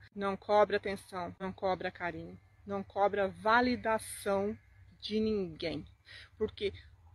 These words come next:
o emocional dele já está feito. Pronto. Quando chegar uma mulher que ele gostar, que dê certo, que adequar com a vida dele, ele não cobra nada disso. Ele tem tudo isso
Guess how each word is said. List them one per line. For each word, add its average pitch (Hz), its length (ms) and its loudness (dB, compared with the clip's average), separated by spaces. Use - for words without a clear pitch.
o 208 120 4
emocional 226 560 4
dele 202 420 2
já 208 380 2
está 185 480 -4
feito. - 520 -8
Pronto. - 580 -8
Quando 359 320 4
chegar 190 640 2
uma 233 200 0
mulher 196 480 4
que - 160 0
ele 233 220 10
gostar, 196 580 -2
que - 140 -12
dê 220 160 4
certo, 196 500 2
que 202 80 -2
adequar 196 420 0
com - 80 -4
a 196 60 0
vida 190 240 -6
dele, 208 440 4
ele 226 120 -4
não 226 100 -2
cobra 202 340 -6
nada 254 320 0
disso. 196 380 -8
Ele 214 160 -4
tem 214 160 -6
tudo 262 320 -2
isso - 340 -6